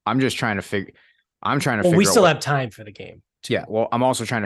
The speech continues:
Speaker 1: to figure out what I wanna do, because if we do a Patriots game, someone has to get left out no matter what.
Speaker 2: Right.
Speaker 1: Um, which obviously, whatever. Then it's like, okay, well, if we're gonna leave somebody out, well, we have to look at, like,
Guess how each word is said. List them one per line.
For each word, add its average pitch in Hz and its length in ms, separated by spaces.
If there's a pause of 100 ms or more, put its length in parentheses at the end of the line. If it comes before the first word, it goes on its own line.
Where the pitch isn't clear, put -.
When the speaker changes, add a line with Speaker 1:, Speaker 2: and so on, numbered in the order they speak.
Speaker 1:
to - 60
figure 104 280
out 80 100
what 98 120
I 92 60
wanna 87 240
do, 90 300
because 85 1000
if 101 140
we 107 60
do 135 140
a 156 60
Patriots 123 500
game, 101 220
someone 110 320
has 104 220
to 101 60
get 95 160
left 87 260
out 82 160
no 87 60
matter 76 220
what. 50 240 (460)
Speaker 2:
Right. 101 200 (1400)
Speaker 1:
Um, 85 680 (1500)
which 104 200
obviously, 90 760
whatever. 60 480 (380)
Then 117 180
it's 104 160
like, 98 320
okay, 90 260
well, 90 160
if 87 80
we're 101 60
gonna 101 180
leave 104 200
somebody 95 320
out, 98 180
well, 92 140
we 92 100
have 92 200
to 90 80
look 92 300
at, 85 200
like, 85 580